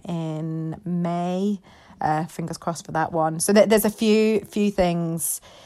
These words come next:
um, out there, but just ho-, just hoping they all can go ahead, um, as secure and safely as possible.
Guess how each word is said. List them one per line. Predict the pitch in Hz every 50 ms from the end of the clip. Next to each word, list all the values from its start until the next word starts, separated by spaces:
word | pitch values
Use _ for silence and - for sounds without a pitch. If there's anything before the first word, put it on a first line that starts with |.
| - - - - - - - - - - - - _ _ -
um, | 196 190 180 175 175 175 180 -
out | 196 202 196 196 -
there, | - 202 208 214
but | 202 - 185 180 -
just | - 196 -
ho-, | - - - - _ -
just | 190 190 180 -
hoping | 190 180 175 180 - 175 170 170 170 175 165 156 165 -
they | - 185 170 170
all | 165 165 165 165 160 160 - _ _ _ _
can | - - 185 170 165
go | 160 160 160 160
ahead, | 160 160 170 160 151 160 160 - - - - - - - -
um, | - 175 160 156 156 160 160 147 - - _ _ -
as | - 170
secure | - - 175 - - 165 165 160
and | 160 156
safely | - - - 160 165 - 160
as | 160 165 -
possible. | - 165 - - - - 156 160 160